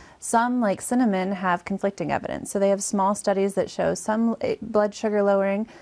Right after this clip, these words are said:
and small studies that show no blood sugar lowering at all, but they don't have studies that show a sustained impact on hemoglobin A one C or diabetic outcomes. Um, the other thing to keep in mind is that the public tends to think that supplements are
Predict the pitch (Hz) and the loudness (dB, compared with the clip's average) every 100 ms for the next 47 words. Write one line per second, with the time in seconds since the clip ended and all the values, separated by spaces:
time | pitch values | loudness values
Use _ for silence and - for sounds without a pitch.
0 | - 233 233 220 202 - 202 185 185 - | -12 -4 0 2 0 2 0 0 -2 -2
1 | 190 185 180 180 180 - 175 170 160 165 | 0 2 2 2 0 0 -2 2 2 2
2 | 160 - 233 202 175 202 - - - 208 | 0 2 2 4 2 -2 -12 -12 0 0
3 | 247 262 262 226 196 190 185 - 202 185 | 2 2 2 0 0 2 0 -4 0 2
4 | 180 180 180 185 185 175 175 180 170 175 | 2 -2 -6 -4 -2 -2 -2 -2 -2 -2
5 | 175 175 185 175 175 170 165 165 175 - | -2 -2 -2 -2 -2 -2 -2 -2 -2 -2
6 | 196 170 170 - - - 190 180 170 - | -2 -2 -2 -8 -18 -2 2 4 2 2
7 | - - 190 - - - - 220 - - | 0 0 0 0 -6 -8 -6 -8 -12 -20
8 | - - - 170 104 123 - 269 294 269 | -20 -20 -8 -4 -4 -2 2 2 2 0
9 | 233 233 214 196 196 196 190 190 196 - | 0 0 0 2 2 0 0 0 0 -2
10 | - 196 - 196 226 - - 208 202 208 | -4 -4 0 0 2 0 -2 -2 -2 -6
11 | 196 196 196 190 - 185 196 190 185 190 | -4 -4 -2 -2 0 -2 0 -2 -2 -2
12 | 170 170 | 0 0